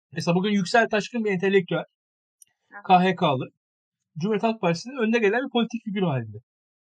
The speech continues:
Speaker 1: Yüksel Taşkın şu anda C H P'de olması hayatı çok daha zordu. Yani
Speaker 2: Hı hı.
Speaker 1: çok açık nettir. Böyle, böyle çok fazla ö-, örnek, e, bu, bu örnekler ne yazık ki artacak yani. Şu anda da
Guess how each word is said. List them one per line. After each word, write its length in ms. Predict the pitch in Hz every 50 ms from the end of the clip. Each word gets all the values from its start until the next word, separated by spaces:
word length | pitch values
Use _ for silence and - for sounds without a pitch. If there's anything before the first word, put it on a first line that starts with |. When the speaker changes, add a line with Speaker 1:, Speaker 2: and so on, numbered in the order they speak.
| _ _ _ _ -
Speaker 1:
Yüksel 340 | 180 170 - - 220 208 -
Taşkın 360 | - 214 196 - - 254 233
şu 180 | 226 - - 226
anda 300 | 226 220 220 208 196 180
C 120 | 143 175
H 140 | 180 190 196
P'de 180 | 196 220 202 247
olması 500 | 254 254 233 233 214 190 170 - - 311 302
hayatı 320 | 240 220 214 196 190 208
çok 220 | 226 262 247 - -
daha 140 | 220 226 220
zordu. 300 | 214 208 190 147 123 - _ _ _ _ _ _ _ _ _ _ _ _ _ -
Yani 200 | 147 143 143 156
Speaker 2:
Hı 40 |
hı. 60 | 185 190 _ _ _ _
Speaker 1:
çok 180 | - 170 170
açık 220 | 180 170 - 240 254
nettir. 280 | 247 233 233 156 143
Böyle, 260 | 165 180 185 190 190 - _ _ 170
böyle 200 | 180 180 185 190
çok 180 | - 254 254 -
fazla 240 | 208 190 190 208 208
ö-, 420 | 214 - _ - 190 190 - 185
örnek, 200 | 170 190 214 214 - - - _ -
e, 60 | 185 170 175 170 165 170
bu, 160 | 214 233 185 175
bu 160 | 226 226 226
örnekler 320 | 226 247 233 - 247 196
ne 60 | 202
yazık 240 | 262 277 254 254 -
ki 80 | - 240
artacak 480 | 208 202 196 233 214 254 233 226 -
yani. 140 | 175 139 127 120
Şu 160 | - - 147
anda 320 | 185 190 196 202 220 226 190
da 140 | 202 247